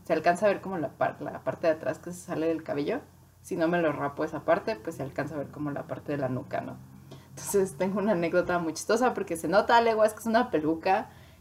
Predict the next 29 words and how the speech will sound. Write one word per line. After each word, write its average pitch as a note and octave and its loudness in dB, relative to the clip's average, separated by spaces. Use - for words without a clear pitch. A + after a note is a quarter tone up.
em, C#3+ 0
parece E3+ 4
un A3 0
Pomeranian, C#3+ 0
para D#3 -4
que - -14
se - -8
la D#3 -2
imaginen, D3+ -8
es - -16
como F#3 -2
un E3+ -6
Pomeranian F3 -2
rubio. D3+ -2
Entonces D#3+ 0
sí D#3+ -8
tengo E3+ -2
una E3 0
anécdota D3 0
de D3 2
haberme D#3 0
subido D#3+ -4
a D#3+ -4
un E3 -4
taxi F3+ 0
y F#3+ -4
que - -2
el D#3 -2
taxista, D3+ -4